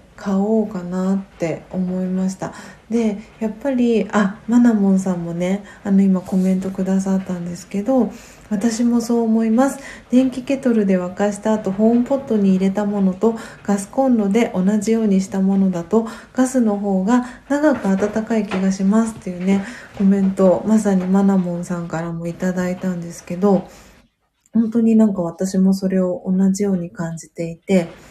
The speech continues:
うん、お湯のなんか冷めていく感じが、なんか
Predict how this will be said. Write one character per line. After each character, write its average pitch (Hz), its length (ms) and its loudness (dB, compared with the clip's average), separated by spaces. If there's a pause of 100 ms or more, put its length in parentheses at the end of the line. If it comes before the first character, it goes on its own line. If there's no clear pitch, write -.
(760)
う 214 120 4
ん、 185 300 4
お 214 140 0
湯 247 160 2
の 262 180 0
な 254 160 2
ん 226 80 -2
か 202 80 -8
冷 254 220 -4
め 233 160 2
て 180 180 -4
い 170 60 -6
く - 160 -12
感 175 340 -6
じ 220 300 -4 (560)
が、 226 380 0 (1000)
な 220 120 2
ん 190 120 -4
か 170 280 -10